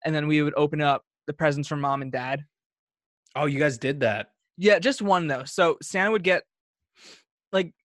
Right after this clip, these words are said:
Speaker 1: say, you know, say I'm, I'm, I'm seven years old and Star Wars, uh,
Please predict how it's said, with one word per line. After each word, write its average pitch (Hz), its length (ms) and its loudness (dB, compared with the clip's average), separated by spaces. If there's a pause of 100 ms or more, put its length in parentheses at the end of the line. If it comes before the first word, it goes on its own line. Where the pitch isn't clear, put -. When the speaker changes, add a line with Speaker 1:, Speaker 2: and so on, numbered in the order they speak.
(120)
Speaker 1:
say, 202 600 0 (680)
you 165 100 0
know, 135 260 -2 (800)
say 170 200 2
I'm, 151 280 -2 (1120)
I'm, 139 280 -10
I'm 139 200 -12
seven - 640 -8
years 139 240 -14
old 131 240 -6
and 135 240 -16 (760)
Star 143 360 0
Wars, 139 600 -6
uh, 135 300 -8